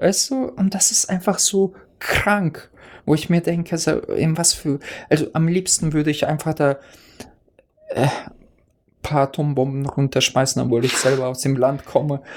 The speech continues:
Speaker 1: Aber
Speaker 2: einem
Speaker 1: ich versteh-,
Speaker 2: Videospiel.
Speaker 1: äh, ja, in einem Videospiel. Aber ich denk mir so, äh, ich, ich, ich weiß nicht. Ich bin so einfach ratlos, weißt du. Und ich sehe tagtäglich, wie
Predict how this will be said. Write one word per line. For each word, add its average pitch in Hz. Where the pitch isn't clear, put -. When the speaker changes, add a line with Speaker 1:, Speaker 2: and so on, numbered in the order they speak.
Speaker 1:
Aber 156
Speaker 2:
einem 143
Speaker 1:
ich 131
versteh-, 156
Speaker 2:
Videospiel. 131
Speaker 1:
äh, 131
ja, 147
in 139
einem 139
Videospiel. 147
Aber 143
ich 139
denk 143
mir 143
so, 143
äh, -
ich, -
ich, -
ich -
weiß -
nicht. -
Ich 135
bin 143
so 139
einfach 135
ratlos, -
weißt 117
du. 131
Und 120
ich 135
sehe 135
tagtäglich, 135
wie 135